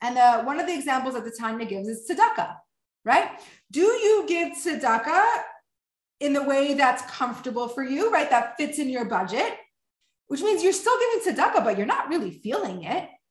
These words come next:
right? Or do you give tzedakah that pushes your limits and really challenges you, right? You might only have fifty dollars in the bank and you're giving thirty-five to tzedakah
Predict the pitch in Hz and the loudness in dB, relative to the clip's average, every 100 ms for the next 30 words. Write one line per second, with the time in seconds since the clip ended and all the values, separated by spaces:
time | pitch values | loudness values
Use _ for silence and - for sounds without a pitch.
0 | _ - 247 415 - - _ - 480 - | _ -4 -2 0 -4 -16 _ 4 8 6
1 | 359 349 349 349 359 403 415 302 311 - | 4 2 0 -2 2 4 4 2 0 -2
2 | 403 392 403 269 311 294 247 277 508 523 | -4 0 0 0 -2 -2 -2 -2 -4 -6
3 | - - _ _ 302 311 277 320 330 320 | -12 -18 _ _ 0 0 0 0 0 0
4 | 320 320 320 - - _ _ - - 359 | 0 0 0 -4 -12 _ _ -10 0 4
5 | 302 262 226 202 190 165 - 208 262 392 | 4 2 0 -2 -2 -8 -8 2 4 4
6 | - - _ - 330 359 359 349 339 339 | -2 -14 _ -6 2 4 4 2 0 2
7 | 359 381 370 320 247 254 247 247 233 240 | 2 2 0 -8 -4 0 2 0 -4 -10
8 | 202 240 320 - 269 277 277 285 285 277 | -8 -4 -4 -4 -4 -4 -2 -2 -4 -4
9 | 311 294 277 277 262 247 247 - 202 175 | -4 -4 0 2 2 2 -4 -6 -4 -4
10 | - | -6